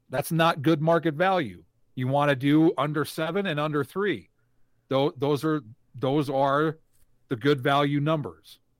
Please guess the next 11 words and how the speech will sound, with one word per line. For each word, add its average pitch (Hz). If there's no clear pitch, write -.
And 131
<clears throat> -
I, 143
I 160
won't, 120
because 107
as 127
I've 117
said 127
before, 117
I, 107